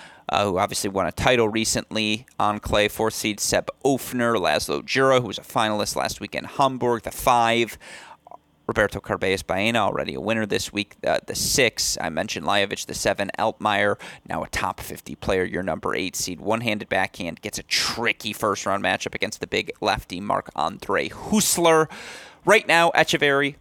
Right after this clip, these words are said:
fifteen point two percent favorite. Those are your highest odds. Ofner, then eleven four. A lot of guys in the eight range. Jura, Cachin, Hanfmann's a nine seven.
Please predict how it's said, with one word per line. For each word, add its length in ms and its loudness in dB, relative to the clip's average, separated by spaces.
fifteen 560 -4
point 400 -4
two 260 -2
percent 480 0
favorite. 540 0
Those 240 0
are 80 2
your 160 2
highest 440 2
odds. 380 4
Ofner, 420 0
then 200 4
eleven 420 2
four. 540 2
A 60 -2
lot 120 6
of 60 4
guys 300 6
in 80 0
the 180 0
eight 240 -2
range. 520 0
Jura, 600 4
Cachin, 800 0
Hanfmann's 500 0
a 60 -2
nine 340 0
seven. 720 0